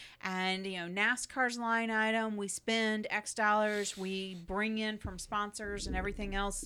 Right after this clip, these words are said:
X dollars, that evens out. We're gonna spend in this other series Y dollars, and we bring in Y dollars, that evens out. But over here in Formula One, we're gonna spend Z dollars, and we're not gonna bring in any sponsors' dollars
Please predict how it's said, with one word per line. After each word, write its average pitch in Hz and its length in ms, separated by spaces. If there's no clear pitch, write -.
X - 240
dollars, 196 380
that 175 140
evens 175 320
out. 160 240
We're 196 380
gonna 202 200
spend 214 300
in 208 80
this 196 160
other 202 200
series 202 540
Y 185 240
dollars, 196 520
and 170 100
we 160 60
bring 180 260
in 202 160
Y 202 180
dollars, 196 360
that 170 200
evens 196 320
out. 180 180
But 254 180
over 330 280
here 359 160
in 320 100
Formula 277 460
One, 240 260
we're 294 120
gonna 339 160
spend 233 320
Z 208 380
dollars, 139 720
and 196 140
we're 285 100
not 349 180
gonna 285 140
bring 247 320
in 247 100
any 226 220
sponsors' 262 600
dollars 165 640